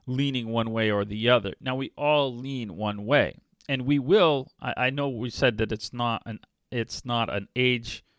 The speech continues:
or it's not a generation thing, right? It's, it's not specific to millennials. It's not specific to, uh, to any, to Gen Z.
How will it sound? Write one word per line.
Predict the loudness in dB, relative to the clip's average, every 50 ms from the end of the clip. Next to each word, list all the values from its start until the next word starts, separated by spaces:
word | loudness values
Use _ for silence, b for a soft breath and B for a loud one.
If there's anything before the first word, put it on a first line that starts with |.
| _ _ _ _ _
or | -4 -2 -2 0 -2
it's | -2 -4 -8 -8 -4
not | -2 -2 0 0
a |
generation | -2 -2 0 0 0 2 2 2 2 2 0 -4 -10 -10
thing, | -12 -12 -12 -12 -12 -14 -14 -8
right? | -4 -4 -4 -4
It's, | -4 -8 -8 -8
it's | -8 -8 -8 -8 -4
not | -2 -2 -2 -2 -4 -10
specific | -8 -6 -6 -6 -6 -8 -6 -2 -2 -2 -2 -4 -8 -8 -10
to | -10 -6 -4 0 0 0 0 0 -2 -4 b b b b b b b b b b b
millennials. | 0 2 2 4 2 2 2 0 0 -2 -2 -4 -6
It's | -8 -8 -8 -4
not | -4 -4 -4 -4
specific | -6 -8 -8 -8 -6 -4 -6 -6 -6 -6 -8 -10 -10 -12
to, | -8 -6 -4 -2 -2 -2 -2 -2 -4 -8 b b b b b b b b b b _ -10
uh, | -8 -4 -4 -4 -4 -4 -6 -8 -10 _ _ -20 _ -10
to | -8 -6 -4
any, | -4 -2 -2 -2 -2 -4 -6 -8 -12 -18 -14 -10
to | -8 -8
Gen | -6 -4 -2 -2 -2 -2 -4
Z. | -2 0 0 0 0 -2